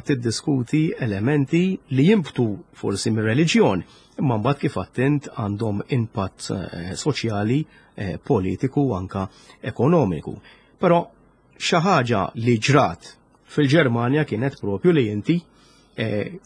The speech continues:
ġejt nominat, ġejt elett president ta' din is-soċjetà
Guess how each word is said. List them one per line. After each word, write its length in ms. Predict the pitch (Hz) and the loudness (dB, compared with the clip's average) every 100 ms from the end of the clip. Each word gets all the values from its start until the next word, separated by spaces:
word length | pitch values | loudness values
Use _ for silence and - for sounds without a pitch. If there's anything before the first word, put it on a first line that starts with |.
| - | -4
ġejt 500 | 117 135 156 165 - _ - | 4 4 4 0 -8 _ -8
nominat, 500 | 127 107 95 107 147 | -4 -4 -2 -2 0
ġejt 220 | 123 101 | 0 0
elett 460 | 95 117 165 - - - | 0 0 -2 -10 -20 -4
president 600 | 160 131 104 101 120 - - - - | -2 -2 -2 -2 -4 -6 -20 -20 -8
ta' 120 | 113 | -6
din 180 | 107 101 | -4 -4
is-soċjetà 640 | - 151 185 139 107 156 | -4 -2 0 0 -2 -4